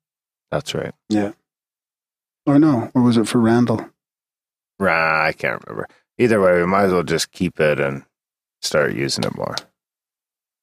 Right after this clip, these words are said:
Speaker 1: You know?
Speaker 2: Yep.
Speaker 1: <coughs> Is that it?
Speaker 2: Oh, yeah, I got,
Speaker 1: Does he have more
Speaker 2: you know,
Speaker 1: trip report?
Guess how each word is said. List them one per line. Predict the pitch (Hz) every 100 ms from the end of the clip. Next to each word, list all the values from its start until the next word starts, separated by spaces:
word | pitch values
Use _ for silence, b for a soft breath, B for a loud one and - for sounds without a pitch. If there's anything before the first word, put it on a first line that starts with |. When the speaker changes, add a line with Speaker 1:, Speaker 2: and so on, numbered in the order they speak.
| _ _ _ _ _ -
Speaker 1:
You | 78
know? | 85 92 - _ _ -
Speaker 2:
Yep. | 123 127 _ _ _ _ _ _ _ _ _ -
Speaker 1:
<coughs> |
Is | - - 185 - - _ _ _ _ _ _ _ _ _ _ _ -
that | 80
it? | 82 104 - _ _ -
Speaker 2:
Oh, | 233 233
yeah, | 190 240 -
I | 127
got, | 147 156
Speaker 1:
Does | 131
he | 196
have | 90
more | 80 82 170
Speaker 2:
you |
know, | 302
Speaker 1:
trip | 101 -
report? | - 104 110